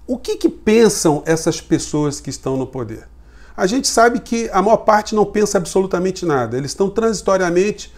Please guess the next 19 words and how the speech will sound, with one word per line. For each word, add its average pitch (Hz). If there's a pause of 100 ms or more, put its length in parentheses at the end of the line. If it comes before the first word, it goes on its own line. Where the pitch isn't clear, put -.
(100)
sugando 208
uma 175
veia 160
do 143
povo 139
brasileiro 127
que 127
eles 120
conseguem 117 (320)
conectar, 151
né? 175 (540)
Enquanto 220
eles 226
estiverem 202
nesse 202
cargo, 151
ou 147
nesses 156
cargos. 123